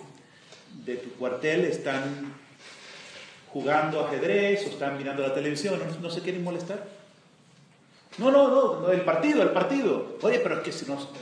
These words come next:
nos van a matar aquí a todos. Hay que tomar las armas, hay que defender este lugar.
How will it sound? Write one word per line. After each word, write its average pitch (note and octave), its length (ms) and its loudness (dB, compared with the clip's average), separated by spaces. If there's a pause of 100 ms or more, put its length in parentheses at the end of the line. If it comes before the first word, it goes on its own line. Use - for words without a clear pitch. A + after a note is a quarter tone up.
nos A#2 100 -14
van E3 180 -8
a A#3+ 40 -6
matar - 340 -6
aquí - 160 -8
a D#3+ 80 -8
todos. - 340 -8 (1000)
Hay C3+ 100 -4
que G#3+ 100 0
tomar F3+ 380 2
las F3 180 0
armas, F#3 340 2
hay E3+ 80 -2
que G#3 100 -2
defender E3 380 0
este F3 180 -2
lugar. F3 640 -4